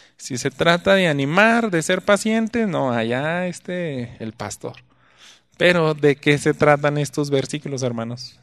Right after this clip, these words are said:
Pablo está escribiendo a la iglesia y está hablando, ¿no? En esa relación horizontal, ustedes tienen la autoridad y ustedes pueden sostener a los débiles.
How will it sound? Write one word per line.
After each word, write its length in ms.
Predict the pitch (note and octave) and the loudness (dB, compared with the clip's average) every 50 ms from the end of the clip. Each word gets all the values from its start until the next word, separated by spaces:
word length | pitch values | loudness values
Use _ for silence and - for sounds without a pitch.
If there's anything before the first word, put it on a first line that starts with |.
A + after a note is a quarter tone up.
| _ _ _ | _ _ _
Pablo 380 | - B2+ B2 B2+ C3 C3+ C3 | 2 4 4 2 2 0 -4
está 180 | C3 - - C3 | -4 -2 -4 -4
escribiendo 760 | A#2+ B2 - C3+ C3 C3 B2+ C3 B2 B2 B2+ B2+ C3 B2+ _ _ _ _ _ _ _ _ - _ _ _ _ | -4 -4 -6 -6 -6 -4 -2 -2 -2 -2 -4 -6 -8 -10 _ _ _ _ _ _ _ _ -20 _ _ _ _
a 140 | C3+ B2 | -4 -2
la 180 | B2 A#2 A2 A2 | -2 0 -2 -4
iglesia 560 | G#2+ A2 G#2+ G#2+ A2 A2 A2 - - A#2 - _ _ _ _ _ _ _ _ _ _ _ _ _ _ _ | -6 -6 -6 -4 -6 -6 -6 -10 -16 -18 -20 _ _ _ _ _ _ _ _ _ _ _ _ _ _ _
y 180 | _ - C3+ B2 | _ -4 -2 -2
está 320 | B2 B2 - A2+ G#2+ A2+ | -2 -2 -2 0 2 2
hablando, 460 | A#2 A#2+ B2+ A#2+ A#2 F3 G3+ F3+ B2+ B2+ | 2 2 2 0 0 0 0 -2 -6 -6
¿no? 220 | B2 C3 C3 B2 - - - | -6 -8 -8 -12 -16 -20 -16
En 180 | - B2+ B2 | -10 -4 -2
esa 280 | B2 C3+ C#3+ - G3 G#3 | 0 0 2 2 2 2
relación 560 | G3+ G3 G3 F3+ D#3+ C#3+ - - E3 E3+ F3+ | 2 0 0 0 -2 -2 -2 -4 -6 -4 -4
horizontal, 840 | G3 G3+ G3+ F3+ - - D3+ C#3 C#3 - F#3+ G3+ F#3+ F3 F3 F3 _ _ _ _ _ _ _ _ _ _ | -2 -2 -2 -2 -2 -4 -6 -6 -4 -2 0 0 2 0 -2 -4 _ _ _ _ _ _ _ _ _ _
ustedes 680 | - D3 D3 C#3 - _ - D3 D3 D3+ D#3 D#3+ D#3 | -6 -4 -4 -4 -6 _ 0 2 2 2 0 -2 -4
tienen 320 | - - D3+ D3+ D#3 E3 E3 | -4 -4 -4 -2 -2 -2 0
la 80 | D#3 | 0
autoridad 840 | C#3+ C#3 C#3 - C3+ B2 B2+ B2+ C3 C3+ D3+ E3+ F#3+ F3+ E3 E3 - _ | 0 0 0 -2 -2 -2 0 0 2 2 2 2 2 0 -2 -4 -6 _
y 220 | _ E3+ D3 C#3 C#3 | _ -8 -6 -4 -4
ustedes 560 | C3 B2 - - D#3 D#3 D#3+ F3+ F3 E3+ - | -4 -6 -4 -2 0 0 0 0 0 -2 -6
pueden 320 | _ - C#3+ C#3 D3+ D#3+ | _ -2 -2 0 0 0
sostener 760 | D3+ - - D3 C3 B2 B2 - - - A#2+ A#2 A2+ A2+ A2+ A#2 | -2 -2 -2 -2 -2 -2 -4 -6 -4 -4 -2 -2 0 -2 0 0
a 60 | C3 | 0
los 180 | E3 F3 E3 D3 | 0 -2 -2 0
débiles. 580 | D3+ D3+ D#3 D#3 E3 D#3+ E3 F3+ F#3 F3+ - | 0 0 0 0 -4 -6 -6 -8 -8 -10 -14